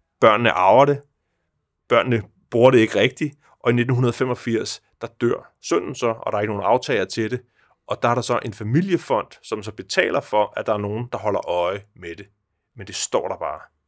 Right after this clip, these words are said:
Og det var fuldstændig som at træde ind på et, på et museum, øh,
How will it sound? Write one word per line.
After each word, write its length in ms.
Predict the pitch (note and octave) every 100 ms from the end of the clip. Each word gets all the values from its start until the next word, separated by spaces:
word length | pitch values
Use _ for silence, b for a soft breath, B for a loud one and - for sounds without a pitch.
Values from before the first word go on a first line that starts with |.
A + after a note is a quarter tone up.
| B B B
Og 80 | -
det 100 | B2
var 60 | C3
fuldstændig 760 | - - F#3 E3+ - D3 C#3
som 140 | D3 B2+
at 60 |
træde 320 | - A#2 A2
ind 120 | B2 -
på 240 | C3+ G#2
et, 240 | G2 G#2 _ _ -
på 160 | A2
et 160 | - G2+ -
museum, 800 | A2+ G#2 - - G2+ G#2+ B2+ G#2 _ _ _ _ _
øh, 340 | - G#2 G2